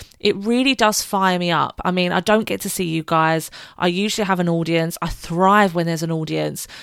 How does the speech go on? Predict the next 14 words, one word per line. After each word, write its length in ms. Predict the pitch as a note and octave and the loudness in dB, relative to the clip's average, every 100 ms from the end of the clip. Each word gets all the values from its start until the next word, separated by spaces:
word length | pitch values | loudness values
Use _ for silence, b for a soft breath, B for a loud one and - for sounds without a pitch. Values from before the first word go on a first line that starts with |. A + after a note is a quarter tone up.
| B | B
So 320 | - G3 F3+ - | -2 2 2 2
it 140 | G3 | -2
is 120 | F3+ | -2
really 300 | F#3 G#3+ A3+ | -2 -2 0
good 160 | A3 F#3 | -2 -4
for 140 | - | -4
me 160 | F3 D#3+ | -6 -6
to 120 | - | -6
know 360 | E3+ D#3+ D#3+ - | -4 -2 -4 -6
what's 460 | E3 E3 - - | -6 -4 -4 -4
working 480 | F3 E3 E3 - E3+ | -2 -2 -2 -4 -4
and 100 | E3 | -4
what's 200 | E3 - | -6 -6
helping. 680 | - F#3 E3 - D#3+ E3 | -6 -2 -2 -2 -2 -2